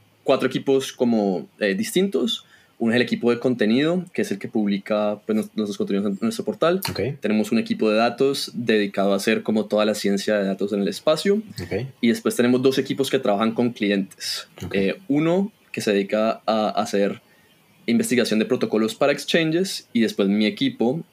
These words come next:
Speaker 1: que hace consultoría. Entonces
Speaker 2: Ok.
Speaker 1: hacemos proyectos de investigación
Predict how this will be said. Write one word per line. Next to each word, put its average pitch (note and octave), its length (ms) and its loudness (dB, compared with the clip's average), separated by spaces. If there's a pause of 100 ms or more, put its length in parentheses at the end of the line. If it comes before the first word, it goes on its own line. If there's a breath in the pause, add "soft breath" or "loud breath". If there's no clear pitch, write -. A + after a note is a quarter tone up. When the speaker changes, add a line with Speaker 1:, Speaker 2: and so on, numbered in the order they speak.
(120)
Speaker 1:
que G#2 140 0
hace G#2 520 0
consultoría. G#2 640 0 (100)
Entonces G#2 200 -4
Speaker 2:
Ok. A2 100 0
Speaker 1:
hacemos G2+ 400 0 (400)
proyectos G#2+ 320 0
de A2+ 80 4
investigación G#2+ 720 2